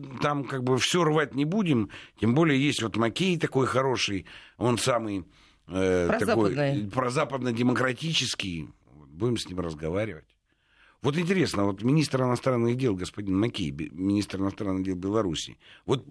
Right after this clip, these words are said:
Speaker 1: после резолюции Сейма Литвы собирается как-то разговаривать? Демократичненько так. А послы, которые,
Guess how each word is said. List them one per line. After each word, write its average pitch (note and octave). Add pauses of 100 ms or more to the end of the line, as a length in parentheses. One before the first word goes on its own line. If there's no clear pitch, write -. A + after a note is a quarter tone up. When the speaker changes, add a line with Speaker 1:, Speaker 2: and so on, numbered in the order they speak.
(300)
Speaker 1:
после D3
резолюции D3 (800)
Сейма C3
Литвы A#2+ (580)
собирается D#3
как-то F2
разговаривать? F#2 (760)
Демократичненько F2+
так. - (1160)
А A#2+
послы, D#3
которые, A#2+